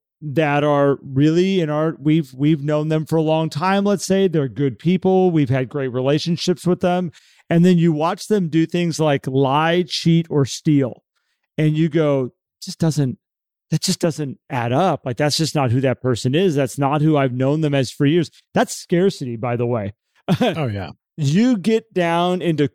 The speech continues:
Speaker 1: core, core, core scarcity of being able to survive, being able to pay your mortgage, being able to make your car payments, being able to put food on the family for your kids. That will make people do weird stuff.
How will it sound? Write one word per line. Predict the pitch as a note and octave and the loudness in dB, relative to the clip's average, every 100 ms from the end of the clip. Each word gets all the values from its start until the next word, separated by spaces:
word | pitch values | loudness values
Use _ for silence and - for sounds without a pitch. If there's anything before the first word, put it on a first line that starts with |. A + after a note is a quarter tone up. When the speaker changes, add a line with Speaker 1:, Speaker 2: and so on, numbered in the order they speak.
| _ | _
Speaker 1:
core, | D#3+ E3+ F3+ | 0 2 0
core, | - D#3 D#3+ D#3 | 0 0 2 0
core | - C#3+ D#3 | -2 0 0
scarcity | C#3 - C#3+ C#3+ C3+ D3 C#3+ | 0 -2 0 0 -2 0 2
of | B2+ | 2
being | G#2 C3+ C#3 | 2 2 2
able | C#3 C3 | 0 0
to | B2+ | 0
survive, | A#2+ - B2 A#2+ C3 C3+ C#3+ A#2+ | -2 -2 0 0 0 0 -2 -2
being | C#3+ C3+ C3+ | 0 2 2
able | C3+ C3 | 2 0
to | |
pay | A#2 B2 | 0 0
your | B2 A#2 | 2 2
mortgage, | B2 D#3 D#3+ E3+ C#3+ - | 2 0 2 0 -2 0
being | D3 C3+ C3 | 0 2 2
able | C3 B2+ | 2 2
to | |
make | B2+ A#2+ | 0 -2
your | B2 | -4
car | G#2+ C#3 D#3+ | -4 0 0
payments, | D#3 D#3+ D#3+ D#3 | 0 -2 -2 -2
being | - C#3 C3 | 0 0 0
able | B2 | -2
to | |
put | G2+ A#2+ | -4 -6
food | - D#3+ D#3 | 0 2 2
on | |
the | C3+ | 0
family | - D3 C#3+ C#3 | -2 -2 0 -2
for | C#3+ | 0
your | B2 | -2
kids. | G#2+ D#3 E3 E3+ - - _ _ _ | -2 0 0 0 -6 -16 _ _ _
That | G2+ E3 D#3 G3 | -4 0 0 -2
will | A#3 A#3+ A3 | -2 0 0
make | F#3 D#3 D#3 E3+ _ | 0 0 -2 -2 _
people | D#3 E3 D#3 | -2 0 2
do | C3+ A2 D3+ C#3+ | 0 2 2 2
weird | A2+ C3 C3 B2 | 2 2 2 0
stuff. | - - A2+ - - | -4 -6 -6 -8 -20